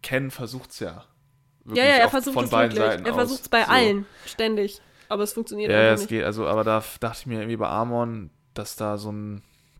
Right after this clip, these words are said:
Speaker 1: weil Amon ist ein cooler Dude eigentlich. Ist ein
Speaker 2: Hm.
Speaker 1: nicer, eigentlich korrekter Dude, aber das ist halt ein Opfer von dieser ganzen Gesellschaft und von dem ganzen Ghoul-Dasein.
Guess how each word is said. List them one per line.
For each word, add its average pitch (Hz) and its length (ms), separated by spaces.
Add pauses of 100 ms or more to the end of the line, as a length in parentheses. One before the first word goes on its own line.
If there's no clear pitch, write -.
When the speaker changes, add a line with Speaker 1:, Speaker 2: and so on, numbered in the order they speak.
(720)
Speaker 1:
weil 123 100
Amon 156 280
ist 156 120
ein 180 80
cooler 190 300
Dude 208 360
eigentlich. 101 360
Ist 226 180
ein 165 100
Speaker 2:
Hm. 170 100
Speaker 1:
nicer, 208 500
eigentlich 233 340
korrekter 165 460
Dude, 233 360
aber 143 240
das 139 280
ist - 160
halt 151 120
ein 135 60
Opfer - 380
von 120 260
dieser 123 160
ganzen 135 640
Gesellschaft 190 640
und - 100
von 123 160
dem 127 160
ganzen 131 340
Ghoul-Dasein. 104 760